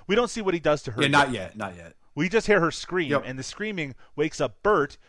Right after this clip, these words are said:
Speaker 1: who then goes downstairs and encounters the Night Beast as well.
Speaker 2: Right.
Speaker 1: And in the greatest moment, possibly in the history of cinema,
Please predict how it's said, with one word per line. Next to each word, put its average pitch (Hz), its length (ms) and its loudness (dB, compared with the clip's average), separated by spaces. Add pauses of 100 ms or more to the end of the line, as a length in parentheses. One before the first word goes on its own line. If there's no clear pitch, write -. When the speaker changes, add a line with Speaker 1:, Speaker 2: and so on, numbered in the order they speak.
(120)
Speaker 1:
who 151 140 -4
then 170 180 -2
goes 160 220 0
downstairs 131 560 -4
and 123 100 -10
encounters 127 400 -6
the 117 80 -10
Night 120 180 -8
Beast 113 260 -14
as 110 200 -10
well. 175 420 6
Speaker 2:
Right. 85 120 -16 (200)
Speaker 1:
And 147 180 -2
in 156 120 -2
the 143 80 -2
greatest 262 440 -2
moment, 190 380 -2 (320)
possibly 294 580 2
in 143 120 -2
the 127 80 -10
history 120 360 -10
of 101 80 -12
cinema, 101 420 -14